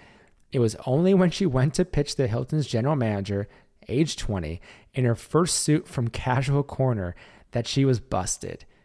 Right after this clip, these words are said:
"He literally escorted me off the premises," Blakely remembers. Her dad, who was a trial attorney,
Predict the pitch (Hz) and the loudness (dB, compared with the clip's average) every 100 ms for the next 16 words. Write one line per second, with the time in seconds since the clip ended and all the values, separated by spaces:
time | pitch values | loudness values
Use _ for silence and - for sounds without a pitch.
0 | _ _ _ - 156 139 180 254 208 143 | _ _ _ -2 0 4 4 4 2 2
1 | 147 - 185 160 156 135 - 95 - 131 | 0 2 0 2 2 0 -2 -6 -2 -2
2 | 131 - - - - 107 - 55 - - | -2 -6 -10 -12 -8 -8 -8 -10 -10 -12
3 | - - - _ _ _ _ _ _ _ | -12 -16 -18 _ _ _ _ _ _ _
4 | _ _ _ _ - 135 151 185 165 117 | _ _ _ _ -6 0 2 4 4 2
5 | 117 120 117 - 151 170 113 - 107 98 | 0 0 -2 -4 0 2 2 0 -4 -4
6 | 104 | -6